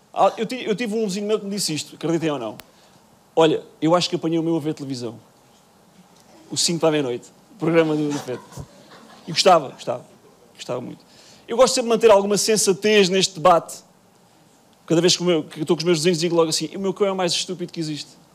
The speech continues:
Tão estúpido." Estou-lhe sempre a dizer a mesma coisa. "Nunca se mistura a roupa branca com a roupa de cor." E o gajo, minha roupa toda debotada, pá. Ah, eu gosto de cães, não gosto é de gatos.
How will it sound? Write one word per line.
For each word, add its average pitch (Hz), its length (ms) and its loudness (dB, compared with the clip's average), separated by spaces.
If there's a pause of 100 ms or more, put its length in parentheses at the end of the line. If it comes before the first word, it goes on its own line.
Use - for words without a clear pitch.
(560)
Tão 175 100 0
estúpido." 175 460 -2 (300)
Estou-lhe 202 200 2
sempre 254 280 0
a - 20 -2
dizer 226 160 6
a 226 40 4
mesma 202 280 2
coisa. 180 320 2
"Nunca 269 560 2
se 226 120 -2
mistura 233 460 0
a - 20 8
roupa 214 280 0
branca 208 340 0
com 202 140 -2
a 196 40 0
roupa 208 300 4
de 175 160 -2
cor." 226 320 8
E 190 40 -2
o - 100 -6
gajo, 226 340 -2 (1400)
minha 143 140 -4
roupa 156 260 4
toda 165 200 2
debotada, 147 460 2
pá. - 200 -8 (1800)
Ah, 214 200 8
eu 240 180 4
gosto 247 240 4
de - 60 -18
cães, 240 200 4
não 226 140 0
gosto 226 240 4
é 226 60 2
de 185 80 -4
gatos. - 380 0